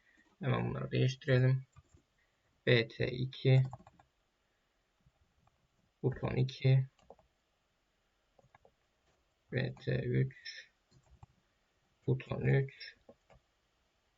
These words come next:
B T dört, buton dört. Bunu tanımlayalım. Sonra bizim neyimiz var? Bir de text view'imiz var. Hemen T V bir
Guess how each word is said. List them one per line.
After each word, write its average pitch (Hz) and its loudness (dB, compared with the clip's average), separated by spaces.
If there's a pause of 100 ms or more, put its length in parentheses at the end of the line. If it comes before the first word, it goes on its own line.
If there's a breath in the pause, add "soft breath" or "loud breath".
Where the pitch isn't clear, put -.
(1160)
B 64 2
T - -6
dört, - 2 (1700)
buton 123 -4
dört. - -18 (1300)
Bunu 131 -4
tanımlayalım. 131 2
Sonra 123 0
bizim 120 0
neyimiz 127 4
var? 131 2
Bir 127 2
de 127 2
text 127 -2
view'imiz 117 0
var. 131 2
Hemen 123 2
T 117 0
V - -4
bir 135 -2